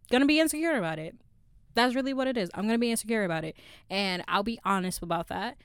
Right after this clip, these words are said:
And if my partner decided to have an OnlyFans, we would have that conversation. And if they decided to leave me for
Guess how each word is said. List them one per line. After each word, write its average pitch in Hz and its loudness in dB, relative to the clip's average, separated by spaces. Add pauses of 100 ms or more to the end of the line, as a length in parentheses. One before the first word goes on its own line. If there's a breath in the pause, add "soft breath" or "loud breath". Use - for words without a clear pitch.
(180 soft breath)
And 185 -4
if 175 -8
my 196 -2
partner 190 -4
decided 185 -2
to 202 -4
have 190 -2
an 185 -4
OnlyFans, 185 -4
we 190 -8
would 180 -8
have 170 2
that 185 -4
conversation. 220 -6
And 180 -4
if 175 -6
they 185 -6
decided 185 -6
to 190 -10
leave 165 -6
me 196 -8
for 175 -6